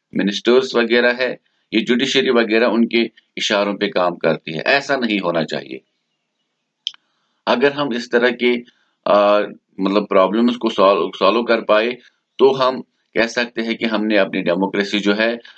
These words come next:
अ, पूरे उन principles पर बनाई है, जो principles हम अपनी constitution वगैरह में adopt करते हैं। अ, जैसे कि हम, अ, बात करते हैं fundamental rights की, तो फंडामेंटल rights में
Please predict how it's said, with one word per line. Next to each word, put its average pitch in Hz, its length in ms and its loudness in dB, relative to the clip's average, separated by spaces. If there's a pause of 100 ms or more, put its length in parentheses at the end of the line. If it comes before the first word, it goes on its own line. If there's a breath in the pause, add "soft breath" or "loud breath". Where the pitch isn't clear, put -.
(160 loud breath)
अ, 104 320 4
पूरे 123 460 2
उन 110 180 2
principles 110 640 0
पर 110 240 0 (360 soft breath)
बनाई 110 460 0
है, 113 100 0
जो 104 160 0
principles 101 760 0 (420)
हम 107 160 0
अपनी 107 240 0
constitution 104 560 -2
वगैरह 98 340 2
में 98 140 4
adopt 92 300 2
करते 82 360 -2
हैं। 78 220 -6 (880)
अ, 92 160 2
जैसे 113 340 -2
कि 123 120 -6
हम, 117 280 0 (480 loud breath)
अ, 101 180 4
बात 107 300 2
करते 117 320 0
हैं 113 100 -2
fundamental 101 540 -2
rights 90 400 0
की, 80 140 -6
तो - 120 -6
फंडामेंटल 123 520 0
rights 110 360 0
में 117 220 0